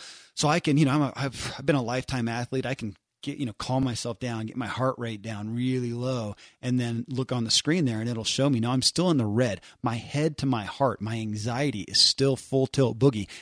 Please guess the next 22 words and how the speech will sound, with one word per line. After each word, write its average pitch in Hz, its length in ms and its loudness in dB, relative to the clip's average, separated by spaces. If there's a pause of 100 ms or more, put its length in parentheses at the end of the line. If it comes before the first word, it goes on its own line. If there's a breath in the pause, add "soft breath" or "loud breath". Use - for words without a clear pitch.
(100)
and 123 200 0
that 135 260 2
causes 113 380 0
problems. 143 240 6
Matter 131 100 2
of 120 80 0
fact, 143 220 4
we're 117 80 -2
finding 123 480 0
that 110 180 -6
often 120 340 -2
people 117 300 -8
with 113 140 -6
digestive 120 720 -2
problems, 98 600 -4 (380 soft breath)
it's - 180 -4
caused 107 540 -4
from 104 300 -6
stress - 560 0
levels 87 320 -14
and 120 180 -4
anxiety. 110 560 -6